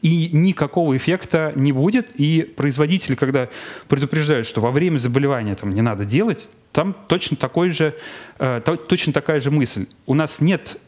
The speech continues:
э, каких-то данных, что во время заболевания у нас приобретаются какие-то побочные эффекты особенные. У нас есть данные о том, что сероконверсия, так, э, или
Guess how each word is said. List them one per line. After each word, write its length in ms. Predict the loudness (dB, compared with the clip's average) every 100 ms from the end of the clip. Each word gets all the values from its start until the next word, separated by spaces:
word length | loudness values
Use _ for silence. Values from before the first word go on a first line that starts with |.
| -6
э, 320 | -2 -2 -2
каких-то 380 | -2 -2 -2 -2
данных, 340 | 0 0 0 -2
что 180 | -2
во 120 | 0 0
время 300 | 2 2 0
заболевания 640 | -2 0 0 0 0 0
у 80 | 0
нас 200 | 0 -2
приобретаются 680 | -4 -4 -2 -2 -2 -2 -4
какие-то 340 | -4 -4 -2
побочные 520 | -2 0 0 0 -2
эффекты 540 | 0 -2 -4 -2 -4 -4 -14 -6
особенные. 800 | -4 0 0 0 0 0 0 -4 -12 -20 -4
У 40 | -2
нас 180 | 0
есть 200 | 0 0
данные 300 | 0 0 0
о 40 | -2
том, 200 | -2 -4
что 180 | -4 -6
сероконверсия, 880 | -2 -4 -2 -4 0 -2 -2 -4
так, 160 | -4 -6 -10 -4
э, 60 | -2
или 360 | 0 0 0